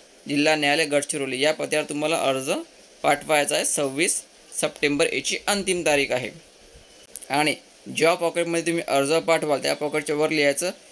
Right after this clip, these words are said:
सफाईगार या पदाकरिता अर्ज. लक्षात ठेवायचं तुमचं pocket राहणार आहे, या pocket अशा यावर लिहायचं सफाईगार या पदाकरिता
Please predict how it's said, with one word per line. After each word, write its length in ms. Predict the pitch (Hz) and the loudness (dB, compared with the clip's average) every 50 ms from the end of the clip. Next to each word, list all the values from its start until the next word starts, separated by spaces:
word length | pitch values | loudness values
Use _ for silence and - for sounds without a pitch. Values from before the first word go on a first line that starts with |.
| - - - - - | -20 -20 -12 -6 -4
सफाईगार 640 | - - 156 156 - 170 165 165 143 160 175 165 | 0 0 0 0 2 2 2 4 4 2 0 0
या 320 | 165 160 - 127 160 160 170 | 0 -4 -2 -2 0 0 0
पदाकरिता 600 | - 160 143 135 147 143 147 147 156 151 - 151 - | 0 -2 0 2 2 2 2 0 0 0 -2 -2 0
अर्ज. 220 | - 143 143 127 | 2 0 0 0
लक्षात 260 | 123 123 131 - 175 147 | 0 -2 -2 -2 -2 0
ठेवायचं 420 | - 160 151 143 139 - 170 208 285 - - - - - - - - | 0 2 2 2 0 0 -2 -6 -6 -10 -18 -20 -20 -20 -20 -12 -6
तुमचं 140 | - 143 156 | -2 -2 -2
pocket 400 | 156 135 135 131 - 156 151 143 | 0 0 -2 0 2 2 2 4
राहणार 260 | 147 143 147 147 147 | 2 2 2 2 0
आहे, 120 | 160 180 - - - - - - - - - | 0 -2 -4 -8 -16 -20 -20 -20 -14 -6 -6
या 60 | 143 | -6
pocket 400 | - - 147 139 - 151 151 143 - | -2 0 0 0 0 0 -4 -2 -2
अशा 180 | - 147 - 160 156 - - - | -4 -2 -2 -2 -2 -4 -4 0
यावर 260 | 135 139 143 151 151 151 | 2 4 4 4 2 0
लिहायचं 280 | 156 143 139 139 160 165 | 2 0 0 0 0 -2
सफाईगार 580 | - 156 - - 147 147 147 147 147 147 151 | -4 -4 -2 0 0 2 2 2 2 0 2
या 120 | 151 151 151 | 2 0 0
पदाकरिता 640 | - 143 135 139 139 139 143 135 143 143 170 - | -2 -2 -2 0 -2 -2 0 -4 -2 -2 -2 -4